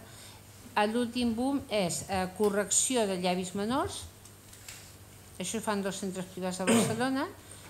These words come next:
eh, sí, sí, ampliació d'un vint per cent del punto G i no sé quines tonteries més. Això és el que s'està fent. O sigui, hem passat de, eh, què vol, què li passa, a li arreglo tot mecànicament.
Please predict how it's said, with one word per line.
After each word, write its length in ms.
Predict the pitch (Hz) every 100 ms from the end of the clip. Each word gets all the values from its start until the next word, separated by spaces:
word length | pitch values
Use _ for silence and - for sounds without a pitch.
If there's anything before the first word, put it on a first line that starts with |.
| - -
eh, 520 | 214 202 196 196 196
sí, 220 | - 220 208
sí, 380 | - 208 170 - - - -
ampliació 920 | 220 220 233 220 - - 277 240 185 156 - -
d'un 380 | 180 190 208 202
vint 140 | 226 220
per 80 | 208
cent 200 | 214 190
del 140 | 185
punto 340 | 185 208 202 190 -
G 160 | 254 320 -
i 80 |
no 100 | 214
sé 180 | 202 226
quines 180 | 208 190
tonteries 440 | - 185 190 175 170
més. 160 | 147 -
Això 200 | 196 -
és 40 | 240
el 80 | 220
que 60 |
s'està 240 | - - 185
fent. 200 | 190 190
O 20 |
sigui, 220 | 185 208 226
hem 80 |
passat 400 | 240 240 - 180 175
de, 140 | 160 143 - - - - -
eh, 720 | 202 202 202 196 196 190 190 -
què 120 | 240 233
vol, 240 | 233 254 320 - - -
què 140 | 226 220
li 140 | 220 208
passa, 460 | 233 233 - 247 330 -
a 120 | 208 202
li 100 | 214
arreglo 400 | 208 208 220 214 -
tot 360 | 226 226 - 202
mecànicament. 760 | 190 196 196 185 170 151 147